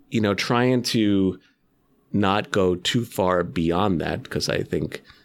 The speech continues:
you know, that would make it even more challenging. I, I think I would leave it at those buckets to start,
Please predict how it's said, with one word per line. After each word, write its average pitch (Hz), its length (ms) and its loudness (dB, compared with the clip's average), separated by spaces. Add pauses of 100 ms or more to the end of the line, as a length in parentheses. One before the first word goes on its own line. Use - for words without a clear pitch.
(300)
you 85 160 -2
know, 78 140 -2
that 82 280 -2
would 71 240 -4
make 78 220 -2
it 80 100 -2
even 80 240 -4
more 80 360 0
challenging. - 1080 -4
I, - 220 -6
I 87 60 -2
think 82 220 -4
I 82 80 -2
would 82 160 -2
leave 87 280 0
it 80 200 -4 (500)
at 76 260 -4
those 76 320 0
buckets - 840 -4 (540)
to - 100 -4
start, - 640 -2